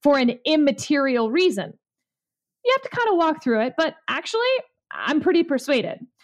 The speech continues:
So was the McCormick team. In less than ninety minutes, they had sent a letter to all sixty-seven counties saying, "Aha, now for any of those ballots that were discarded, uh, this time,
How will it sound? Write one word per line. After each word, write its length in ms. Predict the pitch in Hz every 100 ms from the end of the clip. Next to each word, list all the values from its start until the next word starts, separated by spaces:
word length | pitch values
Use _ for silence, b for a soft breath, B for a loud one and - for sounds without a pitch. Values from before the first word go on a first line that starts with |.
| b b b _
So 560 | - - - - 214 247
was 260 | 254 254
the 60 | 240
McCormick 480 | 247 302 294 262 -
team. 380 | 285 254 214
In 280 | 214 320 330
less 360 | 311 330 370 -
than 180 | 370 302
ninety 380 | 330 370 339
minutes, 480 | 330 349 285 - - B 381
they 220 | 202 285
had 180 | 311 285
sent 300 | - 349 311 -
a 160 | 269
letter 580 | 262 254 302 285 247 247 B -
to 160 | 294
all 180 | 262 277
sixty-seven 560 | 277 294 269 262 240 226
counties 520 | 320 466 320 240 233
saying, 400 | 269 247 240 233 B B
"Aha, 400 | 302 302 466 240 196
now 500 | 302 339 294 277 277 _ _
for 200 | 277 277 -
any 240 | 294 415
of 80 | 392
those 160 | 359 269
ballots 360 | 285 302 285
that 100 | 262
were 120 | 254
discarded, 680 | 240 233 - 277 285 359 403 466 _ _ _ _ -
uh, 200 | 240 233
this 240 | 254 -
time, 100 | 415